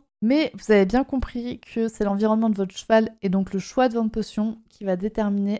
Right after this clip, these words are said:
à plus de cinquante pour cent comment votre cheval va passer l'hiver. Ensuite, c'est la conformation naturelle de votre cheval qui entre en jeu. Et c'est là que le shiatsu peut peut-être venir aider pour aider votre cheval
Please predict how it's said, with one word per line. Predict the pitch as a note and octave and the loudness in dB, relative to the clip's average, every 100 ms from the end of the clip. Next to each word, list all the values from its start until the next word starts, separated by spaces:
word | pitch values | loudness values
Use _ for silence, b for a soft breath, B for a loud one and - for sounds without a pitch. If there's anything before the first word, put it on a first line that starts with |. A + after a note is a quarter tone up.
| - | -6
à | F#3+ | -8
plus | A#3 | -8
de | - | -6
cinquante | A#3+ A3+ G#3+ | -4 -2 -4
pour | G#3+ | -4
cent | F#3 F#3+ F#3 - _ | -6 -6 -6 -10 _
comment | - G#3+ | -4 -2
votre | G#3+ G#3 | 0 -2
cheval | - G#3 G3+ | -2 -2 0
va | F#3+ | 0
passer | F#3+ F#3+ G#3 | -2 -4 -4
l'hiver. | F#3 D#3+ - - _ - | -4 -6 -10 -20 _ -6
Ensuite, | F3+ - C#4 - | -2 0 -2 -2
c'est | F#3+ | -2
la | E3 | 0
conformation | F#3 F#3+ F#3 F3+ - G3+ | -2 -4 -2 -2 -4 -6
naturelle | F3+ F3+ F#3 - F#3+ F#3+ E3 | -2 -2 -2 -2 2 2 2
de | |
votre | D#3 D#3 | -6 -8
cheval | - G3 F#3+ | -4 -4 -4
qui | - | -8
entre | D#3 - E3 | -8 -8 -6
en | |
jeu. | D#3+ A3+ D4 _ _ _ _ - | 0 0 0 _ _ _ _ -4
Et | G3+ | 0
c'est | A#3 | 4
là | A#3+ | 4
que | B3+ | 4
le | A#3 | 0
shiatsu | - A3+ A3+ B3+ C#4+ | 2 0 0 0 0
peut | G3 | -2
peut-être | - A3 | -2 0
venir | G3 G#3 G#3 | 2 2 2
aider | G3+ F#3 G3+ - _ _ | 2 2 -2 -6 _ _
pour | A#3 B3 - _ _ _ - | -2 -2 -2 _ _ _ -2
aider | C4+ B3+ C4+ | 0 2 2
votre | A#3 - | 0 0
cheval | - G3+ B3 | 2 2 2